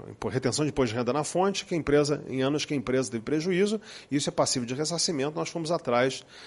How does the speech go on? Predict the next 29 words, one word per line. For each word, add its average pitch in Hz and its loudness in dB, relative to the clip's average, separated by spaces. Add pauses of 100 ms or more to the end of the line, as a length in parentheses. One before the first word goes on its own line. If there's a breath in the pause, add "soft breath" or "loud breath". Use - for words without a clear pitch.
(160 loud breath)
de 123 -2
buscar 120 0
esse 113 0
ressarcimento 110 -2
em 147 -2
dinheiro, 190 4 (440 loud breath)
né? 135 -2 (400 loud breath)
Temos 143 2
aí 135 6 (320)
algumas 143 2
discussões 131 -4
judiciais 117 0
envolvendo 113 -2
aquela 101 -2
questão 110 -10
de 101 -14
pis 117 -8
e 107 -12
cofins 110 -8
do 95 -10
I 107 -4
N 107 -4
S 92 -8
sobre 104 -6
o 98 -4
I - -6
C 123 -2
M 156 -2
S. 160 0